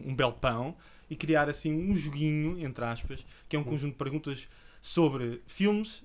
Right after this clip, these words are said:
Speaker 1: séries e f-, filmes, séries e livros.
Speaker 2: E livros.
Speaker 1: Certo?
Speaker 2: Daí ser Ameaça Tripla.
Speaker 1: Exatamente. Badum, muito inteligente, super, eh, eh,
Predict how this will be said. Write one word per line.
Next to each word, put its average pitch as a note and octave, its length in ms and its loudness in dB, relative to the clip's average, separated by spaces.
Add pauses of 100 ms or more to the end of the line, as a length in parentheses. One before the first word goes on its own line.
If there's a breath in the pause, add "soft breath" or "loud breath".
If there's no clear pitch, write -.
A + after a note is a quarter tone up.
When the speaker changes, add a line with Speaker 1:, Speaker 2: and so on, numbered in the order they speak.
(140)
Speaker 1:
séries D3 680 0 (240)
e C#3 420 -2
f-, - 160 -16 (180)
filmes, C3+ 280 -8
séries C3+ 220 -4
e C#3+ 60 -2
livros. B2 240 0
Speaker 2:
E A#2+ 60 4
livros. A2 240 0 (100)
Speaker 1:
Certo? B2 240 4
Speaker 2:
Daí A2+ 200 0
ser G#2+ 340 0
Ameaça A2 380 -2
Tripla. G#2+ 300 -2
Speaker 1:
Exatamente. A2 440 -8 (100)
Badum, A2 340 -8 (140)
muito A2 280 -4
inteligente, A2+ 500 -6
super, G#2+ 500 -6
eh, G2 120 -8 (680 loud breath)
eh, F#2+ 120 -14